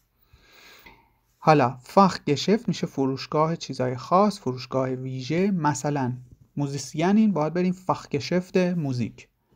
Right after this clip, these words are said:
نمی‌دونم، اه، هر چیزی که ویژه باشه. مثلاً هنرمندین، باید بریم فخ گشفت لوازم هنری.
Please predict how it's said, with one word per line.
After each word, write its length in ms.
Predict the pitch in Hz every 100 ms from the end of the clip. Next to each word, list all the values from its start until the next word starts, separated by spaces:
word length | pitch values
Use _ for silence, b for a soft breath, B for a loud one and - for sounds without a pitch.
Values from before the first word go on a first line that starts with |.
| _
نمی‌دونم، 600 | 147 147 147 147 139 139 - _ _ _ _ _ _ -
اه، 340 | 131 123 123 - _ _ _ _ _ _ _ _ -
هر 240 | 160 175
چیزی 340 | 185 - 196 185
که 140 | 196
ویژه 560 | 170 147 147 143 143 151
باشه. 340 | 120 - -
مثلاً 220 | - 135
هنرمندین، 920 | 131 123 139 135 135 135 160 185 190
باید 200 | 170 143
بریم 180 | 147 160
فخ 300 | - 135 127
گشفت 400 | 135 127 147 -
لوازم 640 | 160 156 135 127 127 127 120
هنری. 540 | 123 120 120 120 110